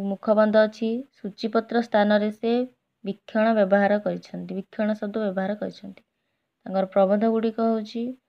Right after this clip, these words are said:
ଭକ୍ତି, ସ୍ୱଧର୍ମ, ବିଶ୍ୱାସ, ସମନ୍ୱୟ,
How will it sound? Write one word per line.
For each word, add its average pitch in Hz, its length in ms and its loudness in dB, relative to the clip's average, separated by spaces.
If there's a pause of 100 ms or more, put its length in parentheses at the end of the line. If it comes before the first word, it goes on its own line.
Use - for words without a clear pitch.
(680)
ଭକ୍ତି, 196 460 -6
ସ୍ୱଧର୍ମ, 220 720 0
ବିଶ୍ୱାସ, 208 600 -4
ସମନ୍ୱୟ, 202 560 -2